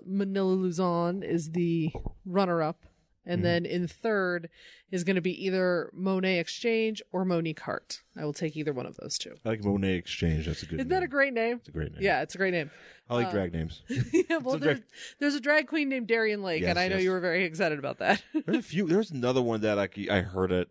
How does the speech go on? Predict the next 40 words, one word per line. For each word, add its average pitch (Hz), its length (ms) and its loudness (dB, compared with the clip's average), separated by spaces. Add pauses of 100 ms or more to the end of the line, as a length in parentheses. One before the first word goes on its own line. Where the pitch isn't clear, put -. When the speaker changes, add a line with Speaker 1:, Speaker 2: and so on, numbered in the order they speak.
(100)
Speaker 2:
and 92 140 0
I'll, 85 200 2
uh, 107 360 -2
granted, 202 460 0
you, 139 220 -4
I'll 139 180 2
hear, 120 220 2 (100)
okay, 98 380 -2
hear 107 160 2
them 104 140 2
occasionally, 104 600 2
Speaker 1:
Mm-hmm. 185 420 -4 (200)
Speaker 2:
and 101 100 -10
I'll 98 80 -2
be - 80 4
like, 101 120 -2
"Oh 135 120 -12
man, 151 160 0
that's 156 160 0
fucking 147 320 0
awesome!" 120 500 -2
Speaker 1:
Yeah. 170 240 0 (460)
Speaker 2:
Like, 85 160 -2
it's 82 120 2
just 87 160 0
something 92 300 0
about 85 340 2 (380)
drag, 85 380 -2
drag 87 280 0
names 82 260 -2
that 78 120 -2
some 90 160 -4
people 87 220 0
are 85 60 4
very 90 440 0
good 85 220 -6
at 87 140 -8
naming 82 320 -6
themselves. - 120 -10
Speaker 1:
Yes. - 420 -2